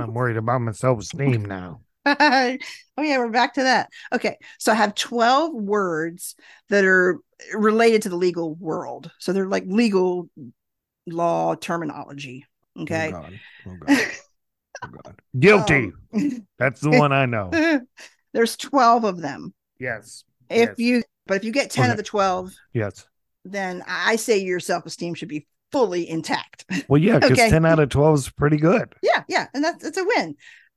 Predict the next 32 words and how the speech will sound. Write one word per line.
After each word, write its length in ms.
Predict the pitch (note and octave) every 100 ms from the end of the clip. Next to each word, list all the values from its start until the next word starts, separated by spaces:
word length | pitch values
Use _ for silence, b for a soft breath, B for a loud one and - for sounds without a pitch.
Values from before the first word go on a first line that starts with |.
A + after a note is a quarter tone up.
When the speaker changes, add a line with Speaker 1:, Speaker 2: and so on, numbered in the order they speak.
| _
Speaker 2:
I 220 | A#3+ C4 C#4
think, 300 | C4+ B3+ A3
I 80 | G#3
mean, 360 | G#3 G3 F#3+ - _ _ _
we've 100 | F#3+
been 120 | F#3+ F#3
friends 260 | F#3+ F3+
for 80 | F3
a 80 | E3+
long 180 | E3 E3
time. 380 | E3+ E3 D#3 -
I 160 | E3+
think 220 | E3+ F3
you're 100 | E3+ E3
a 40 |
winner 320 | F3 F3+ F3
no 180 | E3+ E3+
matter 260 | F3+ E3+ F3+
what 260 | A#3 C4+
happens, 520 | C#4 C4 C4 B3+ B3 A3+
but 400 | - A#3+ A3 - b b
Speaker 1:
Oh, 180 | A#2 A2
God. 240 | F#2 G2 F#2+
Speaker 2:
let's 240 | C#4 -
set, 120 | C#4
Speaker 1:
I'm 80 | B2+
gonna 180 | B2+ A#2+
Speaker 2:
let's 180 | A#2 G2
Speaker 1:
get 160 | A2
three 360 | A#2 A2 A#2 G#2+
of 120 | G2+
twelve 380 | - A2+ G#2+